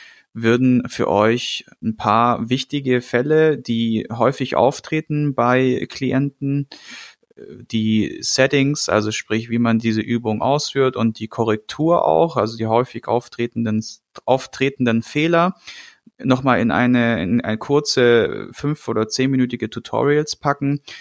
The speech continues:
daraus eine Playlist machen für euch und die euch kostenlos zur Verfügung stellen. Und wir packen die dann unten hier in den Beschreibungstext rein, dass sogar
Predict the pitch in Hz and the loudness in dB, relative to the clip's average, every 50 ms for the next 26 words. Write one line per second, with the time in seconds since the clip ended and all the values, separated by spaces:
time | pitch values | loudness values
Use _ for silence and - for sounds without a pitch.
0 | - _ _ - 113 110 117 131 135 - 120 113 - - 110 117 131 147 170 165 | -20 _ _ 0 2 2 2 2 0 -2 -4 -4 -2 0 2 2 2 2 0 -2
1 | - - 156 156 160 160 156 - - 147 - - 127 131 139 139 - - 127 127 | -4 -4 -4 -2 -2 -2 -4 -4 -4 -2 0 2 4 4 2 2 0 -2 -2 0
2 | 123 120 - 110 123 120 - - - 120 131 - - - 127 123 120 117 117 117 | 0 0 0 0 -2 -2 -4 -4 -2 -2 -2 -2 -4 -4 -2 -2 0 0 2 2
3 | 120 120 - - - _ _ _ _ _ - - 120 - 120 113 - - 120 127 | 0 0 -2 -6 -10 _ _ _ _ _ -8 -6 -4 -4 -4 -2 0 0 0 2
4 | 127 120 120 - - - 104 104 107 107 104 104 104 107 - - 127 127 - 143 | 2 2 0 0 -2 0 0 2 2 2 0 0 0 -2 -2 -2 -2 -2 -2 -2
5 | 127 120 117 113 113 - 123 131 139 - - 143 143 143 147 139 - - - - | -2 0 0 -2 -2 0 -2 -2 -2 -2 -4 -2 -2 -2 -2 -4 -6 -12 -20 -20
6 | - _ _ - - 123 123 123 127 120 117 113 - - - 110 123 131 131 127 | -20 _ _ -8 -2 0 2 4 4 4 2 2 0 -2 0 0 2 2 2 0
7 | 131 - - - 131 113 - - - - 113 147 185 208 190 147 127 - - 117 | -2 -2 -2 -4 -4 -4 -6 -6 -2 0 0 2 2 2 0 0 0 0 -2 -2
8 | - 110 101 | -2 -2 -2